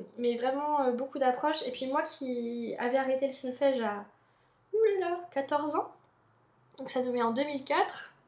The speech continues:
euh, ça m'a fait beaucoup de bien aussi de, de reprendre ce côté, euh, culture musicale avec, euh, bah, une nouvelle approche, euh,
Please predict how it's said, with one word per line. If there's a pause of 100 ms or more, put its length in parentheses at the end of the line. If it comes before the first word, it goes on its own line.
(760)
euh,
ça
m'a
fait
beaucoup
de
bien
aussi
de,
de
reprendre
ce
côté,
euh,
culture
musicale
avec,
euh,
bah,
une
nouvelle
approche,
euh,